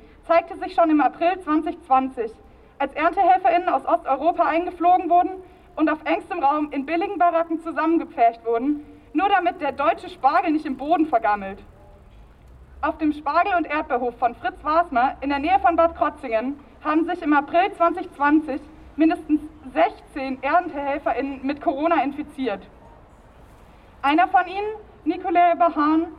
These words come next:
starb an den Folgen der Corona-Infektion in seinem Wohncontainer. Die Beispiele von ähnlichen Fällen ließen sich hier ewig fortführen.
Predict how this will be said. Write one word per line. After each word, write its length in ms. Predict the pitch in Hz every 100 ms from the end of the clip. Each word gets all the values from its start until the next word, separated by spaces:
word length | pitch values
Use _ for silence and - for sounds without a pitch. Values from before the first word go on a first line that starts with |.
| -
starb 440 | - - 302 349 -
an 120 | 277
den 120 | 254
Folgen 260 | 247 254 247
der 100 | 233
Corona-Infektion 840 | 233 240 262 220 247 226 - 277
in 180 | 269 285
seinem 320 | 262 254 262
Wohncontainer. 840 | 262 349 370 277 240 247 202 180 165 - - _ - - _ _
Die 60 | -
Beispiele 500 | 262 294 359 339 349
von 160 | 339 269
ähnlichen 480 | 294 349 359 339
Fällen 300 | 320 320 330
ließen 340 | 302 302 294 262
sich 120 | 262
hier 320 | - 302 359 302
ewig 260 | 320 466
fortführen. 680 | - 208 202 - 202 180 180